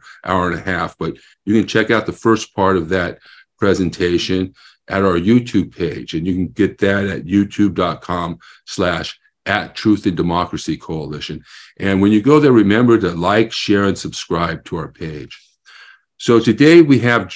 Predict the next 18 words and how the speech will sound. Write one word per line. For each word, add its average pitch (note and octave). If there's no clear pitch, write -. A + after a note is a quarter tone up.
um, F#2
Professor A#2
Joseph G#2+
Dowd, F2+
a G2
philosophy G#2+
instructor F#2
at F2+
California A2
State G2
University, F#2
San E2+
Bernardino, E2
and F#2+
he's C#3
gonna C3+
teach G#2+
us F#2+